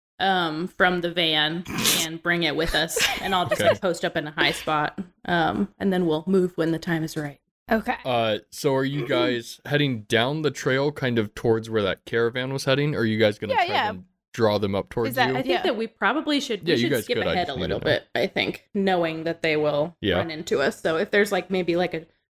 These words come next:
Speaker 1: a wooded area or something that we could hide behind, um, to make it seem realistic that they ran over an old lady, we'll choose that.
Speaker 3: There's kind of some
Speaker 1: <laughs>
Speaker 3: large stones and stuff. This,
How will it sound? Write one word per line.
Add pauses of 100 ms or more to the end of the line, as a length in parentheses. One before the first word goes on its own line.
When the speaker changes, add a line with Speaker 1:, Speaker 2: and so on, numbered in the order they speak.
(200)
Speaker 1:
a
wooded
area
or
something
that
we
could
hide
behind,
um,
to
make
it
seem
realistic
that
they
ran
over
an
old
lady, (100)
we'll
choose
that. (460)
Speaker 3:
There's
kind
of
some
Speaker 1:
<laughs>
Speaker 3:
large
stones
and
stuff.
This,